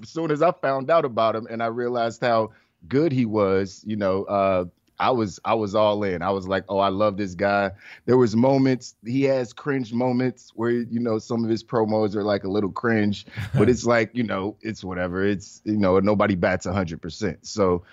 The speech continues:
Speaker 1: the guy's really good at what he does. He's a legit fighter, uh, which makes his, you know, wrestling matches even more entertaining to watch. But, you know, over here at wow, we, we love Matt Riddle.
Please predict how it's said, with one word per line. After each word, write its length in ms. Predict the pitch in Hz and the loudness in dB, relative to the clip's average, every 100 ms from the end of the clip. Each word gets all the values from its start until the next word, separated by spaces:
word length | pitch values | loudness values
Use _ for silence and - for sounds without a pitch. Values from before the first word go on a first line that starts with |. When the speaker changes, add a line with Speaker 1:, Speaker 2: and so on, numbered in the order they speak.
| _ - | _ -6
Speaker 1:
the 100 | 87 | 2
guy's 400 | 123 123 107 98 | 4 4 2 0
really 320 | 127 131 117 | 0 0 -2
good 420 | 107 120 117 113 | 0 0 0 -2
at 140 | 107 101 | -4 -2
what 140 | 110 | -2
he 80 | 107 | -2
does. 460 | 92 107 104 101 - | 2 4 4 0 -4
He's 200 | 107 92 | -8 -6
a 60 | |
legit 640 | 87 92 76 92 131 - - | -6 -8 -4 0 0 0 -4
fighter, 400 | 104 95 98 98 _ _ - | -2 -2 -4 -8 _ _ -8
uh, 200 | 92 92 | -4 -2
which 260 | 98 90 | -4 -4
makes 240 | 101 98 - | -4 -4 -6
his, 320 | 98 90 - | -8 -8 -8
you 80 | 101 | -6
know, 300 | 87 87 80 | -2 -4 -4
wrestling 420 | 87 110 - 95 | 0 0 0 -4
matches 400 | 92 90 85 90 | -2 -2 -4 -6
even 220 | 92 90 92 | -2 -2 2
more 180 | 92 | 2
entertaining 580 | 90 87 87 - 90 82 | 2 0 -2 -2 -2 -2
to 60 | 78 | -4
watch. 380 | 87 87 - - | 0 0 -2 -10
But, 180 | 82 76 | -10 -2
you 100 | 143 | 2
know, 140 | 131 | 4
over 220 | 123 127 135 | 4 2 0
here 300 | 139 127 120 117 | 0 -2 -4 -8
at 160 | 110 | -6
wow, 460 | 113 139 143 139 139 _ _ _ | -2 0 2 0 -4 _ _ _
we, 260 | - 113 120 | -10 -6 -4
we 180 | 110 131 | -2 0
love 280 | 131 135 120 | 4 4 2
Matt 220 | 127 120 | 0 0
Riddle. 380 | 117 120 120 | -2 -4 -6